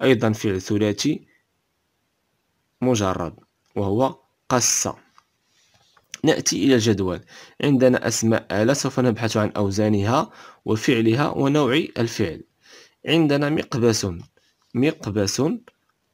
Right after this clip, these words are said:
فوزنه مفعل، فعله قبس، نوع الفعل أيضًا ثلاثي مجرد و،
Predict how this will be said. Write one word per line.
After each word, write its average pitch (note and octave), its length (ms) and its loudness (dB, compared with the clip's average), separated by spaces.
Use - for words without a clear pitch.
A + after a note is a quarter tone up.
فوزنه B2 680 2
مفعل، A#2 840 -2
فعله A#2+ 540 4
قبس، G2+ 580 -2
نوع C#3+ 260 2
الفعل F3+ 340 -2
أيضًا B2+ 300 0
ثلاثي G#2+ 720 0
مجرد A#2 800 0
و، D3 320 2